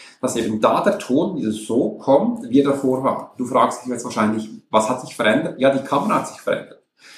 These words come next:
Wenn ich jetzt hier die Kamera reinschaue, darf ich doch jetzt hier auch in die Kamera reinschauen, aber ich bewege mich da permanent.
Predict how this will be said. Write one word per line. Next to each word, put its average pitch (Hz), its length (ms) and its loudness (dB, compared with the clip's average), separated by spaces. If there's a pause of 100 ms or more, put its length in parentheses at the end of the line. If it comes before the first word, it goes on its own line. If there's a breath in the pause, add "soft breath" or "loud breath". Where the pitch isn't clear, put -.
(280 loud breath)
Wenn 147 200 4
ich 165 100 2
jetzt - 320 -4
hier 160 260 -4
die - 120 -10
Kamera 165 460 2
reinschaue, 151 680 2
darf 147 220 2
ich 170 80 -8
doch 139 180 -2
jetzt - 160 -8
hier 135 260 2
auch - 80 0
in 117 100 -4
die - 60 -10
Kamera - 380 0
reinschauen, 170 340 2
aber 131 160 -2
ich - 140 -6
bewege 123 360 4
mich 196 140 -2
da 185 80 -4
permanent. 143 560 -2